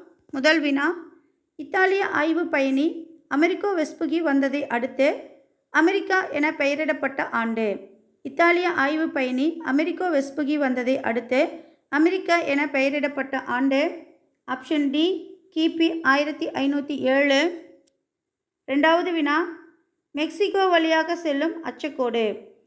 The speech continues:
மெக்சிகோ வழியாக செல்லும் அச்சக்கோடு. ஆப்ஷன் ஏ, கடகரேகை. மூன்று,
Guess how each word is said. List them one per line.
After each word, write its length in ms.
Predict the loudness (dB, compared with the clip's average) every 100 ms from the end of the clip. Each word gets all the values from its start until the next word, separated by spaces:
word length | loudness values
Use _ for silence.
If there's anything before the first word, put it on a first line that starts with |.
| _ _
மெக்சிகோ 520 | -6 -4 -4 2 4
வழியாக 440 | 4 2 0 0 -2
செல்லும் 520 | -2 0 0 -2 -6
அச்சக்கோடு. 680 | -8 -8 -2 0 2 2 0 -6 -20 _ _ _ -14
ஆப்ஷன் 400 | -10 -6 -6 0
ஏ, 320 | 2 2 0 -8 -20 -8
கடகரேகை. 880 | -2 0 0 0 0 0 0 -2 -8 -20 _ _ _ -4
மூன்று, 600 | 2 2 4 2 2